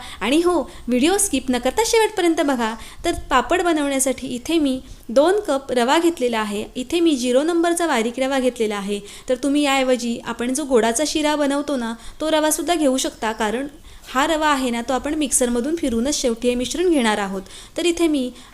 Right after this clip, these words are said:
दोन कप रवा घेतलेला आहे आणि वजनी प्रमाणात सांगायचं झालं तर बरोबर अर्धा कप रवा आहे. तर त्यासाठी, अ, म्हणजे, अ, रव्याच्या तुलनेमध्ये पाव हिश्शाच्या प्रमाणामध्ये आपण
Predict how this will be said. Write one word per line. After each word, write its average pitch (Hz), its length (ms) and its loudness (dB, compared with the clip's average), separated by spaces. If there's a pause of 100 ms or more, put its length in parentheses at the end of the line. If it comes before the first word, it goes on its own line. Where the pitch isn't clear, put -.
दोन 285 300 6
कप 285 220 0 (300)
रवा 233 260 4
घेतलेला 277 420 2
आहे 220 260 0 (300)
आणि 226 300 0
वजनी 240 280 2
प्रमाणात 285 380 2
सांगायचं 240 480 -2
झालं 269 280 0
तर 233 80 -4
बरोबर 269 320 0
अर्धा 220 280 -2
कप 320 220 -6
रवा 226 200 2
आहे. 185 280 -4 (320)
तर 339 80 -2
त्यासाठी, 339 680 0 (280)
अ, 233 140 -2
म्हणजे, 240 220 -2 (280)
अ, 233 240 -4
रव्याच्या 269 400 0
तुलनेमध्ये 247 840 -2 (220)
पाव 285 240 2
हिश्शाच्या 302 520 2
प्रमाणामध्ये 214 640 -2
आपण 262 260 -4